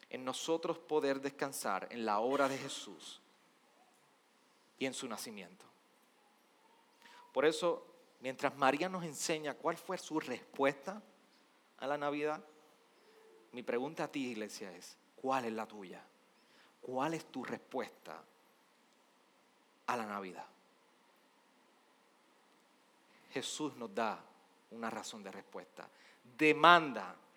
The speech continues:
una razón de respuesta. O nosotros lo celebramos hoy, o nosotros estaremos en la celebración del juicio venidero.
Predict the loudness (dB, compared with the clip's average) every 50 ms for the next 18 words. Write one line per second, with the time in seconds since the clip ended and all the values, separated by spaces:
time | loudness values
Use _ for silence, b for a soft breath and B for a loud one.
0 | -20 -16 -10 -8 -6 -2 0 0 0 -2 -4 -6 -6 -6 -8 -8 -8 -10 -10 -10
1 | -14 -14 -12 -12 -12 -12 -12 -14 -14 -14 -14 -18 -20 -20 _ _ _ b b b
2 | b b b b b b -2 -2 -2 -2 -2 -2 -2 0 0 0 0 0 -2 -2
3 | 0 0 2 2 4 4 4 4 2 0 -4 -4 -2 -2 -2 -2 -2 -6 -12 -18
4 | -20 -20 _ b b b b b b b b b -16 -14 -12 -10 -8 -8 -6 -6
5 | -4 -2 0 0 0 0 -2 -6 -12 -12 -14 -14 -16 -16 -20 _ _ _ _ -20
6 | _ -20 -12 _ -6 -4 -2 0 2 4 4 4 4 2 0 0 0 0 0 0
7 | 0 2 2 0 -2 -4 -8 -4 -2 -2 -2 -2 -4 -8 -8 -8 -8 -10 -10 -10
8 | -8 -8 -8 -8 -10 -10 -12 -12